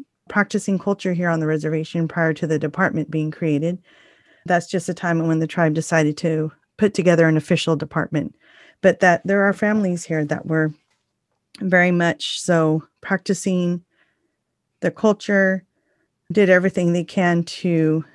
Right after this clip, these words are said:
to bring that back into their, their families. And that, that also spread out to other families here on the reservation.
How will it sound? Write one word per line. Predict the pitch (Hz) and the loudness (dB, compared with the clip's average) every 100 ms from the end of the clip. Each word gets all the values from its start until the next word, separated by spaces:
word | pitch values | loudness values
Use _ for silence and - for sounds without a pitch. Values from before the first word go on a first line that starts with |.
| _ _ _ _ _ _ | _ _ _ _ _ _
to | - 185 | -4 -2
bring | 160 170 160 | 0 0 0
that | 147 131 | -2 -2
back | 151 147 - - _ - | -2 -2 -6 -20 _ -4
into | 170 - 185 | -4 -2 -4
their, | 165 160 151 - | 0 0 -2 -2
their | 170 160 | -2 0
families. | 185 175 180 156 156 - _ _ _ _ _ _ _ | 0 0 0 -2 -4 -8 _ _ _ _ _ _ _
And | 185 170 | 0 2
that, | 165 165 | 0 0
that | 160 | -2
also | 160 156 170 | -2 -6 -6
spread | - 165 160 | -6 -4 -2
out | 156 - | -2 -4
to | - 156 | -6 -2
other | 151 151 | 0 -2
families | 147 151 147 151 | -4 -4 -4 -6
here | - 151 | -6 -6
on | 147 | -6
the | 151 | -6
reservation. | 147 151 147 151 - 165 160 | -8 -6 -6 -6 -6 -6 -6